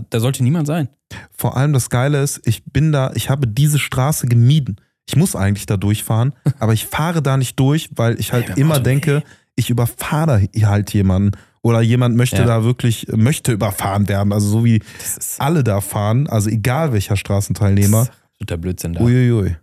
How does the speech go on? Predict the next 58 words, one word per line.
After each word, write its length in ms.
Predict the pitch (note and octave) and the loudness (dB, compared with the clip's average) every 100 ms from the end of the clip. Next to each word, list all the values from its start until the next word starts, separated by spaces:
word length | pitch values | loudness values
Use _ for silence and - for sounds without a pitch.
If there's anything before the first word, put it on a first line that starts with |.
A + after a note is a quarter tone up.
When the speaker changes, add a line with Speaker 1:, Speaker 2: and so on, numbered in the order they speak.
| _ | _
Speaker 1:
Das 160 | G2+ G2 | -2 -2
ist 80 | - | -2
auch 100 | - | -8
absoluter 340 | D#2 F2+ D#2 | -10 -10 -8
Blödsinn. 360 | D#2+ E2 - - _ _ | -8 -8 -10 -14 _ _
Speaker 2:
Naja. 180 | G#2 G#2 | 0 2
Speaker 1:
Ja, 60 | G2+ | 2
aber 160 | G2 | 0
Köln 260 | F#2+ - G2 | -2 -4 -4
ist 80 | F#2+ | -4
scheiße 280 | F#2 F#2 - | -6 -8 -8
und 140 | F#2 | -8
da 100 | F#2 | -6
ist 120 | F#2+ | -4
es 160 | F#2+ - | -6 -6
ein 100 | G2 | -4
gutes 160 | G2 G2 | -4 -6
Beispiel 300 | E2 - E2+ | -8 -8 -10
dafür. 220 | - F#2+ - _ _ _ | -8 -12 -12 _ _ _
Äh, 200 | G#2 G#2 | -4 0
nee, 140 | A2 F3+ | 0 2
aber 340 | A2+ G2+ A#2 | 0 -2 -4
fotofreundliches 500 | - C#3+ B2+ A#2+ A#2 | -4 -4 -2 -2 -4
Köln 180 | - A2+ | -4 -2
wäre 80 | A2 | -2
echt 120 | - | -4
geil. 200 | G#2 C3 - _ - - | -2 -4 -4 _ -12 0
Speaker 2:
Ja. 120 | D3 | 2
Speaker 1:
Nee, 80 | F#3 | 2
aber 240 | C3+ B2 | 0 -2
auf 80 | A#2+ | -2
jeden 160 | D#3 E3 | -2 -2
Fall, 160 | D#3+ | -2
ich, 180 | B2+ - | -4 -4
ich 160 | D3 - | -4 0
würd, 280 | D#3 - - | -2 -2 -10
dieser 340 | C3 C3+ C#3 | -4 -2 -2
Pöller 380 | C#3 - G3+ F#3 | -2 -2 0 0
wäre 100 | E3 | 0
mir, 120 | E3 | -2
glaub 200 | D3+ D3 | -2 -2
ich, 100 | D#3 | -4
schon 400 | - C#3 C#3+ C#3 | -4 -2 -2 -2
zu 160 | C#3 - | -6 -8
viel 340 | - E3+ F#3 B3+ | -6 -2 0 -2
des 200 | - F3 | -4 -4
Rausnehmens, 880 | G3+ - - F#3 F#3+ G3+ A3 - | -4 -4 -4 -2 0 0 -2 -2
weil 460 | B2+ C3 C#3+ D3+ D3+ | 0 2 4 4 2
Speaker 2:
Mhm. 40 | - _ _ _ _ | -2 _ _ _ _
Speaker 1:
ich 80 | B2 | -4
tatsächlich 300 | C3 C#3+ C#3 | -2 -2 0
in 60 | |
das 120 | B2 A#2+ | 0 -2
Objekt, 400 | A#2 D#3 - A#2 | -4 -6 -6 -6
was 220 | A2 - | -6 -6
ich 220 | - - | -6 -6
da 140 | A#2 G#2+ | -4 -4
fotografieren 760 | - A#2+ G#2+ A#2+ A#2+ B2 B2 | -4 -4 -4 -2 0 0 -2